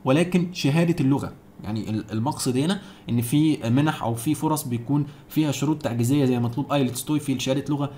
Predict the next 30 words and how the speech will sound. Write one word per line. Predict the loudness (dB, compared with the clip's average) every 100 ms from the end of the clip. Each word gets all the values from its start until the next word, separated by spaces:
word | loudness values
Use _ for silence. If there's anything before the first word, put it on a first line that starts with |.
| -8
لا | -6 -4 -2
ال-، | 0 0 0 -2
الفرصة | -2 -2 0 2
دي | 2
مش | 2
مطلوب | -2 -2 -2
فيها | 0
أي | 0
شهادة | 0 -2 -2
لغة | -4
خالص، | -4 -8 -10 -18 -12
بس | -6 2
على | 4 4
الأقل | 2 2 2
يكون | 2 0
عندك | -2 -2 -6
محصلة | -8 -6 -2 0
لغوية | 2 0 0 0
من | 0
اللغة | 0 0
الإنجليزية | 0 -2 -2 -4
بحيث | -6 -8
تقدر | -6 -4 -4 -6 -14 -14
تتعامل | -6 -2 2 2 2
معاهم | 2 0
هناك | 0 -2 -2
أول | 0 0
ما |
توصل، | -2 -6 -10 -14 -20 -10
تمام؟ | -4 -4